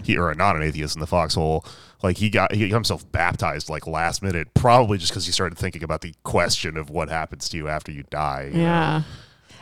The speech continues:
Speaker 2: I mean, I think maybe he was genuinely looking for some kind of salvation because he did feel bad about what he did.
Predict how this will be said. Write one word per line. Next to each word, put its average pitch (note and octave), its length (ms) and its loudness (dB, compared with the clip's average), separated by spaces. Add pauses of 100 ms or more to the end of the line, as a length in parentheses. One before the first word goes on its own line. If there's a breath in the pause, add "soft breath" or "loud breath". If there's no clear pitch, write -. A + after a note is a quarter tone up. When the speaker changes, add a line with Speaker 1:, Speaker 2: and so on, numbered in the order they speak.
Speaker 2:
I A3 80 8
mean, C#4 460 8 (120)
I A#3 140 6
think A#3+ 400 0 (340)
maybe G#3+ 640 8
he G3+ 260 6
was F3+ 600 8
genuinely F3+ 560 8
looking F#3 500 6
for F3 160 4
some D#3+ 260 4
kind D#3+ 360 6
of D3+ 400 4 (560 soft breath)
salvation F3+ 960 8 (360)
because E3+ 400 8
he F#3 140 8
did E3+ 440 8
feel E3 540 10
bad D#3+ 360 8
about D#3+ 240 8
what E3 120 8
he E3+ 120 6
did. D3+ 460 8